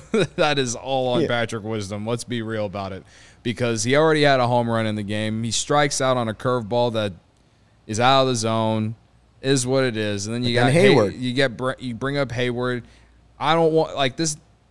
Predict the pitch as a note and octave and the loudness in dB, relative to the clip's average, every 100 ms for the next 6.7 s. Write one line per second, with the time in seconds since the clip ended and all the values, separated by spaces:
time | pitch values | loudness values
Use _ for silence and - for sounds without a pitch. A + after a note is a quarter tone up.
0 | _ - D3+ D#3+ D#3+ D3+ D3 C#3 C3+ C3 | _ -4 0 2 2 2 0 -2 0 -2
1 | B2 B2+ B2+ B2 - - _ _ _ _ | -2 -4 -2 -4 -6 -20 _ _ _ _
2 | _ C3 C3+ D3 D3+ D3 C3+ - - C3 | _ -6 0 4 4 2 -2 -10 -20 -6
3 | C#3+ C3+ C3+ C3 C3+ D#3+ F3 D#3 C#3 C#3 | -4 -2 -2 -2 4 6 6 2 0 2
4 | D3+ E3 E3 B2+ D#3+ C3 C#3 A#2 B2 G2+ | 6 6 6 4 4 4 4 4 2 -4
5 | C3+ D3+ F#3 F3 E3+ D3 C#3+ C3+ B2+ B2 | 0 6 8 6 2 -2 -2 -4 -4 -6
6 | B2 A#2+ A#2 A#2 A#2+ A#2+ A#2 | -4 -4 -4 -4 -4 -4 -8